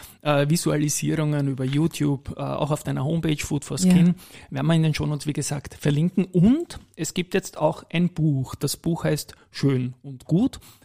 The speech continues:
Speaker 1: Da steht vorne jetzt, auf, das liegt vor mir, das sieht man dann auch auf dem Foto zur Folge, wenn man sich das anschauen will. Und da steht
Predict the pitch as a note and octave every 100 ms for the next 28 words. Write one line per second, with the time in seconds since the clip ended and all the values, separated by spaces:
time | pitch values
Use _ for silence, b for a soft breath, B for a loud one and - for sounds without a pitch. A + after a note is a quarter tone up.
0 | _ D3 - D#3 - C3 D3 E3 D#3+ -
1 | - D3 - _ D3 - C#3 D3+ D#3+ -
2 | C#3+ C#3 D#3 B3+ B3 D3 D#3+ D3 C#3 C#3
3 | C3+ C#3 C#3 - D3 - E3 D#3+ D#3+ -
4 | D#3 C#3+ C3+ C#3 F3 A3 E3+ E3 D#3 D#3
5 | D#3+ C#3 C#3+ C#3+ C#3 C#3 C#3+ B B B
6 | B - D3+ D#3+ - D3 E3